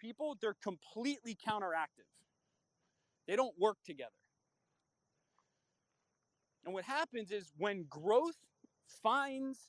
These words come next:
its way away from us, which it will, every business that's grown, every person that's gone through growth cycles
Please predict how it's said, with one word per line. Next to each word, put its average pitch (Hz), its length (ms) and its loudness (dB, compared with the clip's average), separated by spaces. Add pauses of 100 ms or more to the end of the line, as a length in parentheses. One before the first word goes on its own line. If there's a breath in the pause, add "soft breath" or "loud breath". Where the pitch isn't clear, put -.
its 220 320 -6
way 208 460 4
away 185 440 2
from 143 200 -4 (100)
us, - 220 -10
which 151 180 -6
it 240 180 -2
will, 247 360 2 (1700)
every 220 340 0
business 220 580 -6
that's 165 280 -2
grown, 175 400 0
every 214 320 -4 (360)
person 202 400 0
that's 165 220 -4
gone 196 380 0
through 185 280 -8 (380)
growth 208 300 4
cycles 147 560 0